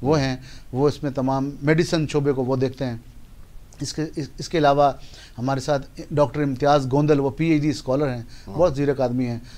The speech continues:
Speaker 1: वो हमारे इस कैंपों में, के शोबे में हमारे साथ हैं। तो हमने एक टीम बनाकर
Speaker 2: टीम बना लिया
Speaker 1: हम,
Speaker 2: आपने।
Speaker 1: हम ये करते हैं पिछले
Speaker 2: हम्म।
Speaker 1: बीस पच्चीस साल से।
Speaker 2: हम्म।
Speaker 1: और हम, हम, अ, बिल्कुल फ्री of cost देते हैं। और हम आज ये भी बताएं कि आपने कई दफ़ा कहा है कि मेरा नंबर लिखा है उसके नीचे,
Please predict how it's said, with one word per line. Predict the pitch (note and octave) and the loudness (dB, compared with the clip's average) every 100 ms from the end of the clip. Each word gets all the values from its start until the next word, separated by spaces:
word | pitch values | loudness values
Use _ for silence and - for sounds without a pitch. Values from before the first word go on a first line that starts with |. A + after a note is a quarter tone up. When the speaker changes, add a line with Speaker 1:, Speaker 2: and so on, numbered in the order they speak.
| - | -8
Speaker 1:
वो | C3 | 0
हमारे | D#3+ C#3+ C#3 C#3 | 2 4 2 0
इस | - | -2
कैंपों | C3 A#2+ C3 | -6 -6 -4
में, | B2+ B2+ | -4 -4
के | B2+ | -8
शोबे | A#2+ A#2+ B2 | -6 -4 -4
में | A#2+ | -4
हमारे | A2 A2+ | -6 -6
साथ | A2+ C3+ | -2 -2
हैं। | C3 B2+ - - - | -2 -6 -10 -18 -4
तो | E3+ | 0
हमने | G3 G#3 G3+ | 2 4 2
एक | - | 0
टीम | G3 G#3+ A3 | 0 2 4
बनाकर | D3+ C#3+ D3+ | 4 4 4
Speaker 2:
टीम | C#3+ | 2
बना | A2+ G2+ | 0 -2
लिया | F#2 F2+ | -4 -2
Speaker 1:
हम, | C#3+ D3 | -2 -2
Speaker 2:
आपने। | - | -2
Speaker 1:
हम | C#3+ | 0
ये | D3+ | 2
करते | C3+ C3 C3+ | 2 -2 -2
हैं | D3+ C3+ | -2 -2
पिछले | C3+ A2+ C#3+ | -6 -4 -2
Speaker 2:
हम्म। | C3 - - - | -2 -6 -18 -2
Speaker 1:
बीस | C3+ D3 | 0 0
पच्चीस | - C3 C#3+ A#2+ | -2 -4 -4 -2
साल | B2 | -4
से। | A#2 C3+ C#3+ - | -4 -6 -8 -14
Speaker 2:
हम्म। | G2 | -6
Speaker 1:
और | C3 C3 | -2 0
हम, | C#3+ D#3 D#3+ - - - | 0 -2 -4 -12 -18 -8
हम, | A#2+ D#3 E3+ | -4 -2 -4
अ, | - D#3+ D#3 C#3+ | -8 -8 -6 -6
बिल्कुल | C3+ F#3+ G3 G3+ | 0 0 2 0
फ्री | G3 G#3 | 2 2
of | G3 | 2
cost | - D#3+ | 4 4
देते | C3 B2 A#2 | 2 -4 -4
हैं। | |
और | D#3 | 2
हम | F3 F3+ G#3 - | 4 2 2 6
आज | E3 E3 | 6 6
ये | A3+ | 2
भी | G3+ | 2
बताएं | C#3 A#2+ A2 - - - | -2 -4 -6 -14 -18 -4
कि | D3 | 2
आपने | D3 E3 D#3+ | 2 2 0
कई | E3+ | 0
दफ़ा | E3 D3+ | 0 0
कहा | D3 | 0
है | C#3+ | 0
कि | C#3 | 0
मेरा | C3 C#3 | 0 2
नंबर | C3+ C#3+ D#3 | 2 2 2
लिखा | C#3 - | 0 -2
है | C3 A#2+ - - | -4 -4 -10 -14
उसके | B2 - B2+ | -12 -8 -6
नीचे, | A#2 C#3+ | -4 -4